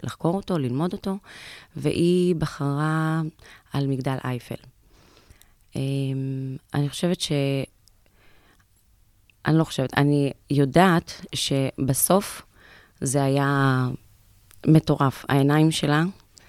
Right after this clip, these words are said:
אמרו תודה. וזה היה ככה, היא נכנסה לשיעור שבו הייתה צריכה להציג את החקר שלה, אמ, והיא הייתה מוכנה, דיברה מול כולם,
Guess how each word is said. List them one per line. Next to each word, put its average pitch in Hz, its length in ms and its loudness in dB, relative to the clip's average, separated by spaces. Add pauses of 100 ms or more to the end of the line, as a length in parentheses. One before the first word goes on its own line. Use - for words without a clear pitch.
(840)
אמרו 139 220 2
תודה. 127 300 -2 (480)
וזה 143 160 4
היה 156 120 4
ככה, 131 440 -4
היא 135 240 2 (120)
נכנסה 143 460 0
לשיעור 139 540 2
שבו 131 240 -4
הייתה 127 180 -2
צריכה - 200 -8
להציג 127 360 -4
את 123 160 -6
החקר 120 600 -4
שלה, 185 300 -2 (640)
אמ, 123 60 0 (1300)
והיא 131 140 0
הייתה 147 240 2
מוכנה, 131 500 0 (340)
דיברה 143 380 2
מול 147 260 2
כולם, 127 360 -2